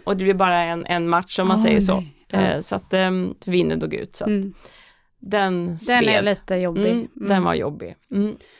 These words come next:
Speaker 2: Men alltså, för jag kan ju bara så här, jag själv kan ju nästan ibland känna att jag vill gå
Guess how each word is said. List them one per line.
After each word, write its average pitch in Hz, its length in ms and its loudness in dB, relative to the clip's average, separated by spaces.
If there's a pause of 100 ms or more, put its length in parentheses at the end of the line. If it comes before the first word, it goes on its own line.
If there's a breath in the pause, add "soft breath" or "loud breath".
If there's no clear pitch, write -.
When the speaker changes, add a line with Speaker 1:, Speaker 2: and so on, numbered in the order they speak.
(500 loud breath)
Speaker 2:
Men 269 200 2
alltså, 285 280 0
för 294 80 0
jag 277 420 2
kan 277 120 -4
ju 269 80 0
bara 247 220 2
så 247 100 -2
här, 220 160 4
jag 226 460 2 (160)
själv 240 500 2
kan 233 240 -2
ju 226 80 -2
nästan 214 420 -6
ibland 196 340 -2
känna 196 200 -6
att 185 120 -8
jag 185 100 -2
vill 180 160 -8
gå 190 140 -2